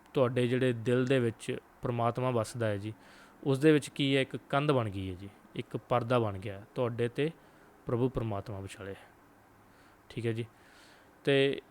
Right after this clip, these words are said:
ਇਹ ਸਵਾਲ ਹੁੰਦਾ ਜੀ, "ਕਿਵ ਸਚਿਆਰਾ ਹੋਈ ਹੈ", ਭਾਵ ਜਿਹੜਾ ਮੇਰੇ ਅੰਦਰ ਪ੍ਰਭੂ ਪਰਮਾਤਮਾ ਵੱਸਦਾ, ਉਸ ਦਾ ਪ੍ਰਕਾਸ਼ ਮੇਰੇ ਅੰਦਰ ਕਿਵੇਂ ਹੋ ਸਕਦਾ? ਤੇ ਜਿਹੜੀ ਮੇਰੇ ਅੰਦਰ ਤੇ ਪਰਮਾਤਮਾ ਦੇ ਅੰਦਰ ਇਹ ਕੰਧ ਬਣੀ ਹੈ ਜੀ, ਇਹ ਕਿਵੇਂ ਟੁੱਟ ਸਕਦੀ ਹੈ?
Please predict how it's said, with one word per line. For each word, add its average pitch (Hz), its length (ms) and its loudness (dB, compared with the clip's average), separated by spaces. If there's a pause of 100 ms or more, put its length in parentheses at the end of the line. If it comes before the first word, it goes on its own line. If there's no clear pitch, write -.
ਇਹ 151 60 4
ਸਵਾਲ 139 460 6
ਹੁੰਦਾ 151 200 2
ਜੀ, 160 220 2
"ਕਿਵ 156 180 2
ਸਚਿਆਰਾ 127 680 2
ਹੋਈ 110 320 -4
ਹੈ", 110 60 -6
ਭਾਵ 127 340 4
ਜਿਹੜਾ 143 220 4
ਮੇਰੇ 135 480 2
ਅੰਦਰ 135 200 0
ਪ੍ਰਭੂ 123 300 0
ਪਰਮਾਤਮਾ 117 520 -2
ਵੱਸਦਾ, 101 460 -4 (580)
ਉਸ 131 120 2
ਦਾ 143 120 6
ਪ੍ਰਕਾਸ਼ 127 480 0
ਮੇਰੇ 123 220 0
ਅੰਦਰ 113 220 -2
ਕਿਵੇਂ 117 280 -4
ਹੋ 110 120 -2
ਸਕਦਾ? 95 360 -8 (420)
ਤੇ 147 100 0
ਜਿਹੜੀ 151 320 4
ਮੇਰੇ 147 500 4
ਅੰਦਰ 135 300 2
ਤੇ 143 100 0
ਪਰਮਾਤਮਾ 127 600 2
ਦੇ 127 120 2
ਅੰਦਰ 120 200 0
ਇਹ 123 80 2 (100)
ਕੰਧ 139 240 2
ਬਣੀ 113 300 2
ਹੈ 98 60 -4
ਜੀ, 104 180 -10 (180)
ਇਹ - 120 -10
ਕਿਵੇਂ 139 240 -4
ਟੁੱਟ 110 180 -6
ਸਕਦੀ 95 440 -12
ਹੈ? - 60 -20